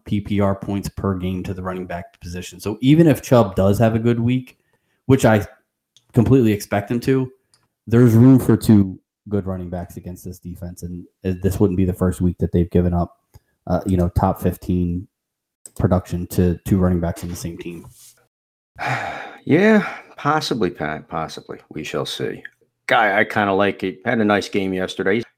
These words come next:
Speaker 2: He's not a non-household name by any stretch. Aaron Jones, uh, of the Green Bay Packers,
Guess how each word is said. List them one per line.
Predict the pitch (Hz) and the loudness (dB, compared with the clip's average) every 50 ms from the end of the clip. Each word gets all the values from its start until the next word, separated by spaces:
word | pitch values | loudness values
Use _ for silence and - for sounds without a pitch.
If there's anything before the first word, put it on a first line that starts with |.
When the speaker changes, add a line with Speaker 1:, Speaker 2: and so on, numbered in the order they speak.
| _ _ | _ _
Speaker 2:
He's | - 131 120 | 0 2 4
not | 143 139 135 120 | 4 4 4 2
a | 101 | 0
non-household | 95 92 95 101 101 104 104 101 101 95 85 - 98 95 101 104 - - 104 101 92 90 | 0 0 0 2 2 2 4 2 2 0 -2 -2 0 0 0 0 -2 -4 -4 -4 -4 -4
name | 90 92 104 113 123 131 120 | -4 -2 -2 -2 -2 -4 -4
by | - - 85 90 | -4 -4 -2 0
any | 113 147 156 | 0 0 0
stretch. | 151 - 143 113 107 107 110 - - - - _ _ _ _ _ _ _ _ - | 0 0 2 2 2 2 0 -4 -10 -16 -18 _ _ _ _ _ _ _ _ -4
Aaron | 104 113 120 113 104 | 0 0 2 2 0
Jones, | 80 90 90 85 98 113 135 147 160 - - - _ _ - | -2 -4 -6 -6 -6 -8 -10 -10 -14 -18 -20 -20 _ _ -12
uh, | 80 80 78 78 80 - | -10 -10 -8 -8 -10 -8
of | - 85 82 78 73 76 | -6 -6 -6 -6 -6 -8
the | 80 76 76 73 - - | -8 -8 -8 -10 -12 -12
Green | - - 80 82 78 | -10 -8 -8 -6 -4
Bay | 71 78 82 | -4 -6 -4
Packers, | - - 69 60 60 - - - - - - | -4 -4 -4 -4 -4 -6 -10 -14 -16 -16 -18